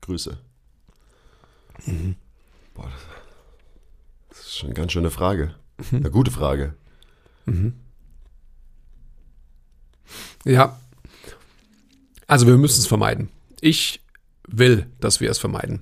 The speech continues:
Speaker 2: Mir ist es ein großes Anliegen, es zu vermeiden, dass wir, ich nehme den Begriff Zweiklassengesellschaft aufmachen. Mm, man muss ja trotzdem auch sehen, also gerade du, Toni, der ja schon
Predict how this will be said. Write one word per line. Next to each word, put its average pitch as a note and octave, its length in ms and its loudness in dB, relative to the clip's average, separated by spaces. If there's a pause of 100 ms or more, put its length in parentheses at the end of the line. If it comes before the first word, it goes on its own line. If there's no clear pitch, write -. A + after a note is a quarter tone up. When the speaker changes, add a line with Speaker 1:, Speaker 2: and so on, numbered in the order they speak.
Speaker 2:
Mir B2+ 220 2
ist A#2 40 2
es A2 120 -2
ein A#2+ 100 -4
großes G#2+ 300 -4
Anliegen, A2 400 -6
es - 180 -6
zu G#2 140 -2
vermeiden, G2 360 -2
dass G2+ 200 -4
wir, G#2+ 240 0 (2250)
ich G#2 140 -4
nehme A#2+ 200 4
den A2 140 0
Begriff A#2+ 320 0
Zweiklassengesellschaft B2 960 0
aufmachen. B2+ 460 -2 (1000)
Mm, C#3 540 2
man C3+ 120 4
muss D#3 100 4
ja E3+ 60 4
trotzdem D3+ 420 2
auch C#3 280 2 (120)
sehen, C#3 560 4
also A#2 160 2
gerade A#2+ 200 2
du, C#3 120 2
Toni, C3+ 260 2
der A#2+ 200 4
ja A#2 100 2
schon A2+ 340 0